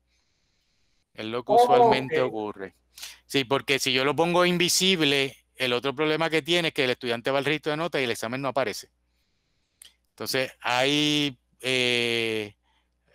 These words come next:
Speaker 1: por ejemplo, hay una opción de usar
Speaker 2: Mm.
Speaker 1: Moodle, eh, un poco, eh, eh, más compli-, más, eh, envuelve un poco más de trabajo, que pues, por ejemplo, cada vez que yo pase una sección, un módulo, pues lo escondo.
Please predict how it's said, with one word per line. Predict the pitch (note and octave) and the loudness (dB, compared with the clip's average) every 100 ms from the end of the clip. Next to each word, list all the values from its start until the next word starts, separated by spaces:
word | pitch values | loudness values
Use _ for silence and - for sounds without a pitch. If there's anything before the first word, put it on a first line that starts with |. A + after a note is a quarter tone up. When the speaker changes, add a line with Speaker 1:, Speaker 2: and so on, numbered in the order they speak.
| - | -10
Speaker 1:
por | C3 B2 | -4 -2
ejemplo, | D#3+ D#3 | -2 -2
hay | C3+ B2+ | -2 0
una | D3 | -2
opción | D3 - D#3+ D#3 | -4 -4 -4 -4
de | |
usar | D3+ D#3 D3 | -4 -2 -2
Speaker 2:
Mm. | |
Speaker 1:
Moodle, | D#3+ G3 F3 D3+ C#3 C#3 A#2+ A#2 | -4 -4 0 0 0 -6 -4 -4
eh, | A2+ | -4
un | B2 | -6
poco, | - C#3 C#3+ C#3 C3+ C3 A#2+ B2 - - - | -8 -6 -4 -2 -2 -2 -6 -16 -20 -18 -6
eh, | A#2 A#2 A#2 A2+ A2 G#2 G2+ | -4 -4 -2 -2 -2 -4 -6
eh, | G2+ | -8
más | A2+ - | -8 -6
compli-, | C3+ B2+ C3 _ | -6 -6 -12 _
más, | A2+ A2+ B2 B2+ A#2 G#2+ _ _ - - - - - _ _ _ - | -8 -2 0 0 -2 -6 _ _ -20 -20 -20 -20 -20 _ _ _ -10
eh, | A#2+ B2 | -6 -4
envuelve | B2+ B2+ D3 E3 | -4 -2 0 0
un | |
poco | D#3+ D#3 | 0 2
más | D#3+ | 0
de | D#3 | 2
trabajo, | F3 G3+ F#3 | 2 2 2
que | D3+ C#3+ | 0 -2
pues, | D#3+ | -2
por | - C#3+ | -2 -2
ejemplo, | D#3 E3 | 0 0
cada | C3+ C3+ | 2 2
vez | D3+ | 2
que | D#3+ | 2
yo | D#3 | 2
pase | D#3 D#3 D#3+ D3+ | 2 2 2 2
una | D3+ D3+ | 0 -2
sección, | - D#3 - F#3 F#3 E3+ | 0 -2 0 0 0 -2
un | D3 | -4
módulo, | D#3+ F#3+ F3 D3+ | -2 -2 0 -2
pues | B2+ A#2 | -4 -8
lo | |
escondo. | G2+ C#3 B2+ F2+ | -6 -6 -6 -10